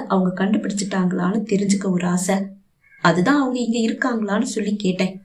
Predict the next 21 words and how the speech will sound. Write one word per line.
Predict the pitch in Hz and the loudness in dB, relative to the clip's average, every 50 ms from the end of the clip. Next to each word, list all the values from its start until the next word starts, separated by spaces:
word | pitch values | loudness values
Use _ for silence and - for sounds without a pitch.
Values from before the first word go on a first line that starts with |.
| _ | _
"அந்த | - - 196 202 | -4 2 2 2
குற்றவாளி | 202 - - 381 453 453 381 330 302 | 2 4 4 4 4 6 4 2 2
சிக்கிட்டானா?" | - 277 - - 285 285 285 233 220 220 240 330 339 311 - - - | 0 -2 0 2 2 2 2 2 2 2 2 2 0 -4 -6 -4 0
"இல்லடா, | 196 226 269 311 311 269 240 220 220 - - | 4 6 8 8 6 6 2 -4 -6 -8 -10
குற்றவாளி | - - 190 196 233 220 226 220 214 | -6 -6 -4 0 0 2 2 2 2
எல்லாம் | 214 202 196 208 214 214 196 | 2 2 2 2 2 2 0
சிக்கல. | - - 208 196 196 196 196 196 - _ _ _ _ _ - - | 0 2 2 2 2 2 0 -6 -12 _ _ _ _ _ 2 4
நான் | 202 196 196 196 | 4 4 4 4
போனதுக்கு | 247 285 339 403 - 339 - 302 | 4 4 4 2 2 0 0 0
அப்புறமா | - 285 302 302 311 269 247 | 2 2 2 2 2 2 2
அதே | 220 185 240 269 | 2 2 4 4
மாதிரி | 277 269 247 - 233 240 | 4 2 2 0 -2 -2
ஏதாவது | 214 214 220 214 220 214 214 202 | -2 0 2 4 4 4 4 2
நடந்ததா, | 202 190 190 185 190 190 190 185 175 185 214 - - - | 2 2 2 2 2 2 2 2 4 4 2 2 2 -2
அத | - 180 175 160 180 196 | 2 4 4 6 4 4
பத்தியும் | 202 220 - - 233 226 - | 4 2 0 2 0 2 4
தெரியலடா." | 226 220 226 226 220 220 214 214 214 214 - - - - - | 4 4 4 4 2 4 4 2 2 0 -4 -8 -14 -2 6
கௌதம் | - 208 208 208 202 202 196 190 185 | 8 8 8 8 6 0 0 0 -2
கூற, | - - 185 180 175 185 - - - - - _ _ _ _ _ _ _ _ - | 0 2 2 4 4 4 2 0 -4 -10 -18 _ _ _ _ _ _ _ _ -4
"சரி | - - 220 233 262 | 4 6 6 6 6
கௌதம், | 220 202 185 170 175 175 185 | 2 0 0 2 2 2 2